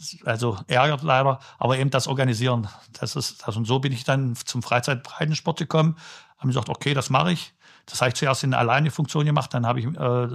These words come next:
sollte, also dann habe ich mir ein, ein Umfeld da dran gebaut, die das machen, weil es, ich muss sagen, wir waren damals nur die Ü vierzig, es ging damals nur um die Ü vierzig, dann fing Futsal an, da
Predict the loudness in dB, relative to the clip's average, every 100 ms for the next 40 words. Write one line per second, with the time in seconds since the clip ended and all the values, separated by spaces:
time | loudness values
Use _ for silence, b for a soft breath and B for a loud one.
0 | -8 -2 -2 -2 -2 -2 -2 -4 0 0
1 | 0 -2 0 0 -2 B B B B -2
2 | -2 -2 -2 -6 -12 -2 0 2 2 0
3 | 2 0 2 2 2 2 0 0 2 2
4 | 0 -4 b b b -2 -2 2 4 4
5 | 0 -4 0 0 2 2 2 4 4 4
6 | 2 2 2 0 2 4 2 4 4 2
7 | 0 -2 -2 0 -2 0 0 0 0 2
8 | 2 2